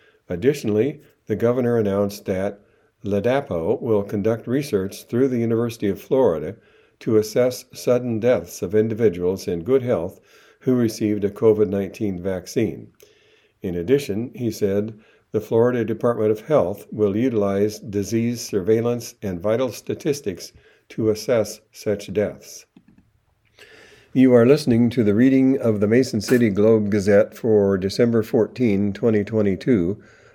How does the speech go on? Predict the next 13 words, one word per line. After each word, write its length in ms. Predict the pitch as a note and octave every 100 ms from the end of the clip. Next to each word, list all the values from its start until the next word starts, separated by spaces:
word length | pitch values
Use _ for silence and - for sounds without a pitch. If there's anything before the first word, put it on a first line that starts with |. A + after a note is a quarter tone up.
| _
on 300 | A#2 A2 G#2
I 280 | F#2 A2 A2
R 300 | G#2+ A2 A2
I 240 | G#2+ G#2+ A2
S, 400 | G#2+ E2 - - _ _ _ -
the 160 | A2 -
Iowa 500 | A2+ B2 A#2+ B2 A2
Reading 320 | B2 C3 B2+
Information 640 | A#2+ A#2 A#2 A#2+ C3 G2
Service 440 | F#2 G#2+ F#2 G#2 -
for 160 | A#2
the 100 | G#2
Blind. 540 | G2 A2+ F2+ D#2+ D2